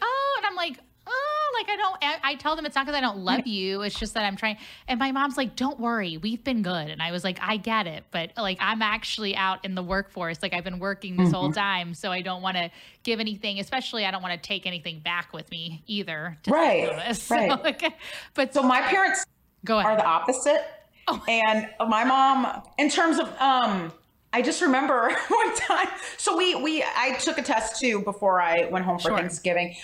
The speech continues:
Speaker 2: but I just remember early on, my mom was gonna hug me, and she usually puts her mask on, but she was just one of those, I was leaving out early in the morning again, and she didn't have anything. She put a sock, like, clean sock, like,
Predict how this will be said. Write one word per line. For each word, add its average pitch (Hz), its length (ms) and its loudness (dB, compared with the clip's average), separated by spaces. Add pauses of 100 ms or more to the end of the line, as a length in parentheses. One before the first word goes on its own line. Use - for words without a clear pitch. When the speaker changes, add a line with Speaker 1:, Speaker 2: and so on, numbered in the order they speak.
(200)
Speaker 2:
but 214 100 2
I 233 80 2
just 311 180 2
remember 226 280 4
early 196 320 4
on, 190 120 6
my 180 120 2
mom 180 320 4
was 180 140 4
gonna 180 200 4
hug 196 240 2
me, 151 300 0 (260)
and 170 720 4 (840)
she - 160 2
usually 302 180 4
puts 277 160 0
her 214 60 6
mask 180 360 2
on, 269 220 6
but 214 160 2
she - 160 0
was 208 140 2
just 208 200 2
one 208 180 4
of 208 60 6
those, 202 80 2
I 202 60 4
was 190 120 2
leaving 202 220 4
out 190 140 2
early 196 260 4
in 226 60 4
the 226 60 4
morning 196 300 6
again, 185 320 4
and 185 120 0
she 208 120 0
didn't 202 140 -8
have 196 140 -2
anything. 196 240 -2
She 262 100 -2
put 427 140 2
a 320 60 0
sock, - 560 2
like, 320 140 0
clean 302 220 2
sock, 214 340 2
like, 294 100 2